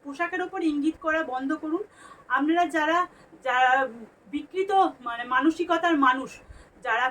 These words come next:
পিশাচ, যারা মানুষরূপী পিশাচ, যারা হিংস্র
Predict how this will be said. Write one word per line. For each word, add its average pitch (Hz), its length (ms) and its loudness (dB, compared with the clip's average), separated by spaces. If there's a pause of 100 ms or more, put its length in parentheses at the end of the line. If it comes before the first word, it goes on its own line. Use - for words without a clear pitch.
পিশাচ, 311 440 0 (500)
যারা 294 160 0 (120)
মানুষরূপী 359 640 2
পিশাচ, 240 380 -4 (440)
যারা 269 160 -4 (100)
হিংস্র 330 400 4